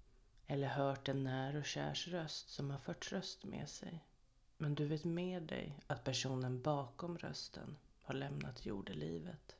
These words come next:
Då har du kanske haft änglavakt och din skyddsängel på besök.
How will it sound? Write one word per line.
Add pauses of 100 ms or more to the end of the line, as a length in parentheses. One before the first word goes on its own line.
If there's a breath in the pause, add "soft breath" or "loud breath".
(1300 soft breath)
Då
har
du
kanske
haft
änglavakt (160)
och
din
skyddsängel
på
besök.